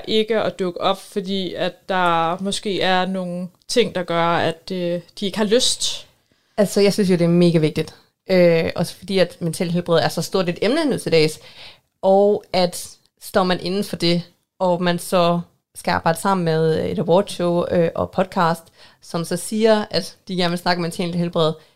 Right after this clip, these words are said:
Speaker 2: men de faktisk støtter op om en eller flere, for den sags skyld,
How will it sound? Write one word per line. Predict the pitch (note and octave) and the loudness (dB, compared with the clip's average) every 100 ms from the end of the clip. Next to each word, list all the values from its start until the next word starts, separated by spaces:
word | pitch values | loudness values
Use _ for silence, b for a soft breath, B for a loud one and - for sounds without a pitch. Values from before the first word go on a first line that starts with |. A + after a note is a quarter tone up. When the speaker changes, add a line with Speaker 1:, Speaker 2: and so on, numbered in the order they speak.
| b b | b b
Speaker 2:
men | F#3 F3+ | -2 -2
de | F3+ | -2
faktisk | E3+ E3 D#3+ - - | -2 -2 -4 -10 -14
støtter | - - E3+ - | -12 -6 -4 0
op | E3 E3+ | 0 2
om | F3+ D#3+ | 0 -2
en | E3+ D#3 D#3 - _ _ - | -2 -2 -6 -12 _ _ -4
eller | D#3 | -2
flere, | D3 D3 C#3+ A#3 A3+ _ _ _ | -2 0 0 0 -2 _ _ _
for | F#3 | -2
den | F3+ | 0
sags | F3 E3 | 0 -2
skyld, | - F3+ | 0 0